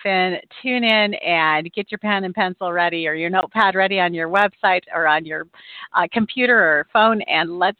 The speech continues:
get some notes going here because Sandy's gonna share so much stuff during this hour. You're gonna discover three aspects that affect how you deal with transitions, three major types of transitions that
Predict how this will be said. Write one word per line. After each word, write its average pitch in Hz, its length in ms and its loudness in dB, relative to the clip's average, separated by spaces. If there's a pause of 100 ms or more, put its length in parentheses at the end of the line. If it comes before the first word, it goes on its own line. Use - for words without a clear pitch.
(120)
get 196 160 -4 (160)
some 175 360 -4
notes 254 320 2 (120)
going 285 240 6
here 254 220 4
because 226 380 -4
Sandy's 226 380 -2
gonna 220 200 -4
share 208 260 -6 (120)
so 403 260 2
much 330 200 2 (140)
stuff 370 240 2
during 277 240 0
this 254 100 -2 (160)
hour. 240 160 4
You're 262 240 4
gonna 359 200 2
discover 196 540 -2 (480)
three 370 280 0
aspects 247 600 0
that 190 140 0
affect 226 340 -2
how - 220 0
you 240 220 -4
deal 226 260 -2
with 233 160 -4
transitions, 185 840 -6 (520)
three 320 280 2
major 277 360 0 (160)
types 311 300 0
of 277 100 -14
transitions 190 680 -4
that 190 180 0